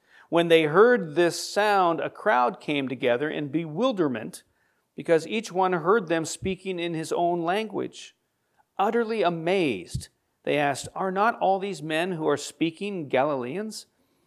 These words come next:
Then how is it that each of us hears them in his own native language?' Parthians, Medes, and Elamites,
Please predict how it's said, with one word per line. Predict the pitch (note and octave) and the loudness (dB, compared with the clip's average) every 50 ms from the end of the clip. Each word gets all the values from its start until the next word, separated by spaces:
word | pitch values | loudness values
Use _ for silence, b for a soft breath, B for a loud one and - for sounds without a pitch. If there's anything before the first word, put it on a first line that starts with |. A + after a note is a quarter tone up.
| _ _ _ _ _ _ _ _ _ | _ _ _ _ _ _ _ _ _
Then | - D#3+ E3 D#3+ | 4 4 4 4
how | C#3 C#3+ E3 F3 G3 G#3 | 4 4 4 4 4 4
is | G3 D#3 E3+ | 2 2 2
it | F#3 F#3+ F#3 - | 0 0 0 0
that | - D3 C#3 C3+ - - | 0 0 0 0 -4 -10
each | - G#3+ G#3+ G#3 - | -8 -6 -6 -6 -6
of | - - D3+ C3+ | -4 -4 -2 0
us | B2+ A#2 C#3 - - | 0 0 0 -2 -10
hears | - _ _ - G#3+ A3 A#3 A3 F3 D3+ | -18 _ _ -10 -6 -6 -4 -6 -6 -8
them | C#3+ C#3 C3 B2+ C3 D#3+ E3+ - _ _ _ _ _ _ _ | -6 -4 -4 -4 -4 -6 -10 -14 _ _ _ _ _ _ _
in | - D#3+ D#3 D3 | -8 -8 -6 -6
his | D3 D3+ D3 - - | -6 -8 -8 -8 -8
own | E3 D#3+ E3 F3 F#3 F#3+ F#3 F3 - | -6 -4 -2 -2 -2 -4 -6 -10 -10
native | - D#3+ D3+ D3 C#3+ C#3+ D3 D#3+ E3 D#3+ D#3 E3 | -8 -6 -4 -4 -2 -2 -2 -4 -4 -8 -12 -8
language?' | E3+ G3 A3+ G#3+ D#3+ - G#2+ G#2 - - - _ _ _ _ _ _ _ _ _ _ _ _ _ _ _ _ _ _ _ _ _ _ _ - | -6 -4 -4 -4 -6 -8 -10 -10 -10 -16 -20 _ _ _ _ _ _ _ _ _ _ _ _ _ _ _ _ _ _ _ _ _ _ _ -4
Parthians, | - G3+ A3 G#3 G#3+ E3 C#3 B2 G2+ F#2+ G2+ - - - - _ - | 0 2 2 2 2 -2 -2 -2 -4 -8 -14 -16 -16 -16 -18 _ -6
Medes, | D#3 F#3+ G#3+ G#3 G3 F3+ D3 B2 A2 - - - - - _ _ _ _ _ _ _ _ _ _ _ - | -2 0 0 2 2 0 -2 -4 -6 -10 -14 -14 -14 -16 _ _ _ _ _ _ _ _ _ _ _ -14
and | - A#2+ - _ _ _ - | -14 -14 -14 _ _ _ 0
Elamites, | - G#3+ G#3+ F#3+ D#3 C3+ B2 A2+ F#2+ D#2+ - - - - - - - - - | 2 4 6 6 4 2 0 -2 -4 -8 -12 -10 -10 -8 -8 -8 -10 -12 -16